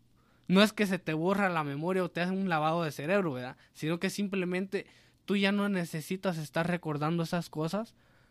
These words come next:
porque ya no te duele cuando perdonas de corazón. Ahora, muchas veces es más fácil cuando te vienen a pedir perdón, ¿verdad?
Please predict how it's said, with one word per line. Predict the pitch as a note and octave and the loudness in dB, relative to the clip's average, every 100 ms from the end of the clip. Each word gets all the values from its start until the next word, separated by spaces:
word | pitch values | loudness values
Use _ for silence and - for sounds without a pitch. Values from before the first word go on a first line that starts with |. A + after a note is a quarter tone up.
| _ _ | _ _
porque | F3 - E3+ | -2 0 0
ya | F#3 | 2
no | G#3 G#3 | 0 0
te | G3 | -2
duele | G#3 B3 - - _ _ _ _ _ - | -2 -2 -4 -12 _ _ _ _ _ 6
cuando | F3+ E3+ D#3+ | 8 8 4
perdonas | - D3+ D3+ E3+ F#3+ F3+ D3+ | 0 0 2 2 4 2 0
de | D3 C#3 | -2 -2
corazón. | C#3 C3+ C#3 G#3 F3+ - _ _ _ _ _ _ _ _ _ - _ | -4 -6 -4 -2 -2 -6 _ _ _ _ _ _ _ _ _ -20 _
Ahora, | C#3 D#3+ F#3 D#3 - | 4 8 8 6 0
muchas | D#3 E3 F#3+ G3 F#3 | -4 0 2 2 2
veces | F3 F#3 G3+ G3 - | 0 0 -2 -6 -10
es | D#3 D#3 | -6 -2
más | E3+ F3 | -2 -2
fácil | D#3+ E3 F3 | -2 -2 -4
cuando | - C#3+ C3 | -6 -6 -6
te | - B2 | -8 -10
vienen | A#2+ D#3 G#3+ D3+ | -4 -2 -2 -2
a | C3 | -6
pedir | B2 A#2 A#2+ | -10 -10 -12
perdón, | A#2 B2 E3+ D3+ | -16 -12 -8 -8
¿verdad? | A#2 | -10